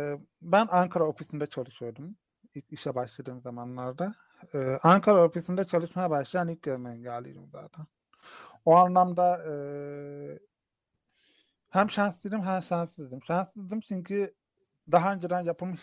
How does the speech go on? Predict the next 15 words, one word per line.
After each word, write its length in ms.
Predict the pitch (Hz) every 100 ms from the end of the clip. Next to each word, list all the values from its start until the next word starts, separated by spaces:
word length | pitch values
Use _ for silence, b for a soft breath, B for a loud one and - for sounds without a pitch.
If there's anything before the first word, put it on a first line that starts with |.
| -
hiçbir 220 | - 190
şey 220 | - 131
yok. 140 | 117 113 _
Hiçbir 220 | 214 - -
şey 240 | 156 127
bilmiyorlardı 600 | 123 117 113 113 117 120
insanlar. 600 | 120 123 _ 135 165 269 - B B B B -
Şanslıydım. 720 | - 196 214 - 294 240 359 _ _ _ _ _ -
İlktim 480 | 269 - - 285 247 _
ama 200 | 180 247
insanlar 460 | 233 208 247 277 285
da 80 | 202
öğrenmeye 520 | 175 185 208 226 233
meraklıydılar. 880 | 185 185 190 202 190 156 120 110 135
Yani 360 | 156 165 180